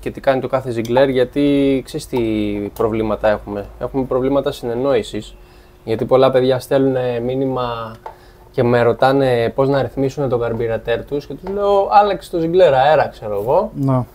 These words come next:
Speaker 1: Αυτό. Ποιο είναι το ζιγκλέρ αέρα; Εκεί είναι το ζιγκλέρ, είναι αυτό, εκεί, ε, δεν μπορούμε να συνεννοηθούμε. Οπότε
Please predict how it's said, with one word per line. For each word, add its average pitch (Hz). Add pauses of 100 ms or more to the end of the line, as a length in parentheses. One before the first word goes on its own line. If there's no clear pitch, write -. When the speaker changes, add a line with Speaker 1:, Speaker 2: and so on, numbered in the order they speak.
(260)
Speaker 1:
Αυτό. 127
Ποιο 175
είναι 143
το 120
ζιγκλέρ 120
αέρα; 113 (1160)
Εκεί 160
είναι 220
το 185
ζιγκλέρ, 180
είναι 202
αυτό, 185
εκεί, 185 (160)
ε, 190 (180)
δεν 196
μπορούμε 180
να 139
συνεννοηθούμε. 131 (520)
Οπότε 185